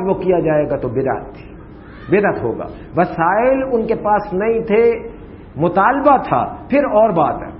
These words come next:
کہ مطالبہ تھا کہ سبھی لوگ بیت اللہ میں نماز پڑھیں امام کے پیچھے،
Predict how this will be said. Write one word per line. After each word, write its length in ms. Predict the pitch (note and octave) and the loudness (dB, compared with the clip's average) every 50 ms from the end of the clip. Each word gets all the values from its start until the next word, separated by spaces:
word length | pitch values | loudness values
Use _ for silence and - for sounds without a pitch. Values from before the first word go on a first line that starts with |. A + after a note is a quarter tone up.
| - - - - - | -18 -18 -18 -10 -4
کہ 80 | - F3+ | -2 0
مطالبہ 580 | F3 F3+ F#3 F#3 G#3 G#3 A3 A#3+ A#3+ A#3 C4 B3 | 0 0 0 2 2 2 2 2 2 2 0 0
تھا 240 | - A#3 A#3+ B3+ | 2 0 0 0
کہ 60 | - A#3 | 0 -2
سبھی 400 | - - A#3+ B3+ B3+ D#4 D4 C#4+ | -2 -2 -2 0 2 2 2 4
لوگ 220 | B3 A#3 B3 B3 | 6 6 6 6
بیت 360 | G3 E3 E3+ G3 G3+ G3+ G3+ | 4 2 2 2 2 2 2
اللہ 240 | A3 G#3 G3+ G3 F3+ | 2 4 6 6 4
میں 260 | D#3+ D3+ D3 D3+ D3+ | 4 2 0 -2 0
نماز 380 | D3+ D3+ E3 F3+ F3+ D#3+ - - | 0 2 2 2 0 0 -4 -2
پڑھیں 240 | E3+ E3+ D#3 C#3+ A#2+ - - - - - - | -2 0 0 0 -2 -6 -10 -16 -12 -4 -2
امام 400 | F#3+ F#3 F#3 G3 G#3 G#3 G3 F3+ | 0 2 4 4 2 2 2 0
کے 160 | D#3 F3+ F3 | 0 0 0
پیچھے، 680 | D#3 D#3 E3+ D#3+ - - - C3 A#2+ A2 G2+ F#2 - | 0 0 0 -2 -2 -2 -2 -2 -2 -2 -2 -4 -6